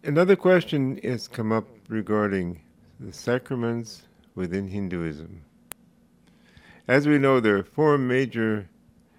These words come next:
denominations, Shakta, Smarta, Vaishnavite, Saivite. Each one has a little bit different sacrament for the children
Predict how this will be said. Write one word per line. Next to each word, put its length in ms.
denominations, 1120
Shakta, 480
Smarta, 680
Vaishnavite, 720
Saivite. 680
Each 320
one 500
has 220
a 60
little 280
bit 260
different 440
sacrament 840
for 200
the 100
children 680